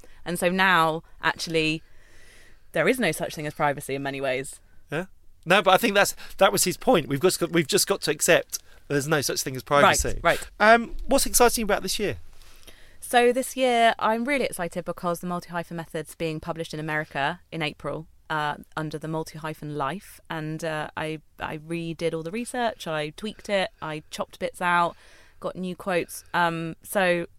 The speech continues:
Speaker 1: yeah, it feels like a really big deal because I love American bookshops. I love walking around Barnes and Noble. I love New York, and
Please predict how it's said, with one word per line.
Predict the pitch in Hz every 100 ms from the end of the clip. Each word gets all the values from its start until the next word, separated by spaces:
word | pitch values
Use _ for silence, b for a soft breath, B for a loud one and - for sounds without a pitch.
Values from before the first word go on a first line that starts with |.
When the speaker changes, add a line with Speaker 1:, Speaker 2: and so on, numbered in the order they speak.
| - - -
Speaker 1:
yeah, | 233 359 269
it | 277
feels | 330 339 311
like | 311
a | 285
really | 277 269
big | 262 -
deal | 277 196
because | 170 175 190 180 175 - - - -
I | 214
love | 214 226 214 - - - _ _ _ _ -
American | 190 190 -
bookshops. | 147 - 160 -
I | -
love | 175 170
walking | 170 160 170
around | 160 156
Barnes | 156 156 156
and |
Noble. | 156 156 151 151
I | 151
love | 151 156
New | 156
York, | 151 151 151 151 156
and | 147 151